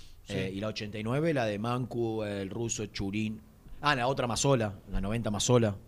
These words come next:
Speaker 2: era el nueve. Brian
Speaker 1: Ah.
Speaker 2: Nieva Mazola era la, era el, el do-, el doble
Speaker 1: Sí.
Speaker 2: atacante.
Speaker 1: Sí.
Speaker 2: Eh,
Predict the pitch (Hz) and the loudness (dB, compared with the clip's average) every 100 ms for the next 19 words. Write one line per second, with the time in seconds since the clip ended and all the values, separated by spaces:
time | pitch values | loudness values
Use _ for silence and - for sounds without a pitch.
0 | - 98 95 104 98 95 - - - - | -12 -8 -4 -2 -2 -4 -10 -20 -20 -20
1 | - - - 101 104 120 110 107 143 127 | -20 -14 -4 -2 0 2 0 0 0 2
2 | 110 104 98 95 101 101 98 98 98 98 | 2 0 -2 -2 -4 -2 -4 -6 -4 -4
3 | 107 107 98 101 104 98 95 92 95 139 | -4 -2 -2 0 0 0 -2 -4 -4 -4
4 | 135 110 107 98 90 82 - 143 135 - | -2 -2 -2 -2 -6 -10 -10 -10 -10 -16
5 | - - - - - - - 104 101 101 | -20 -20 -20 -20 -20 -12 -4 0 0 0
6 | 101 98 95 95 92 92 | 0 0 0 -2 -4 -6